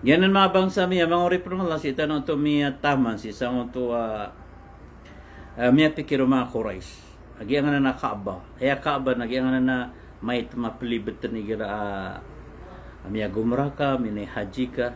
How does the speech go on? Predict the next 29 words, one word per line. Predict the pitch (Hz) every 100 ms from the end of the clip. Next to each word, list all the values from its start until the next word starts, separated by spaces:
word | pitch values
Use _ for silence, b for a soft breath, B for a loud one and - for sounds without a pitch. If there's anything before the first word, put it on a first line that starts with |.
| -
di | 110 101
kaya | 110 101
di | 113 113
itawapan. | - 110 101 - 92 - - - - - - - - B B B B 95
Nagi | 123
ang | 151
na | 156 156
nakapilibet | 151 143 131 147 139 131 131
taon, | 151 120
katawap | 123 120 - 131 120 117 120
na |
simba | 113 - 127 110 92
na. | 92 85 - - - - - - - - - B B B B B B B B -
Ah, | 107 110 110 110 110 110 107 107 - - - - - -
mala | 120 151 147 123
simba, | 117 104 107
mala | 127 135
ibalas. | 113 104 95 90 - - - - - - B B -
Na | 95
peng | - 156
ni | 156 156
ka | 156 147
pangwala, | 143 151 156 147
di | 117 127
kan | 127 131
dua, | 131 147 147 113
si | 107
sangon | 98 117 123
to | 120